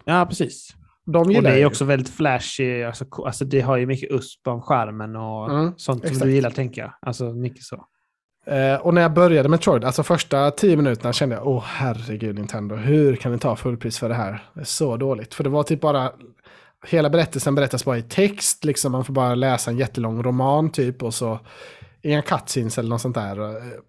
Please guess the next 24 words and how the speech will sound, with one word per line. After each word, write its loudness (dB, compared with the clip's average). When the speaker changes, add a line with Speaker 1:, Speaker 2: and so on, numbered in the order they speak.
Speaker 2:
jättetradigt. -6
Men 0
tydligen 2
så -2
var 4
det 4
bara 4
en 4
recap -2
på -2
det -2
förra 0
spelen 0
då, -8
för -8
Metroid. -8
Speaker 1:
Ah, -6
Speaker 2:
Ehm, 0
Speaker 1:
okej. -4
Speaker 2:
jag 6
är 10
ju 10
inget 4
s-, -6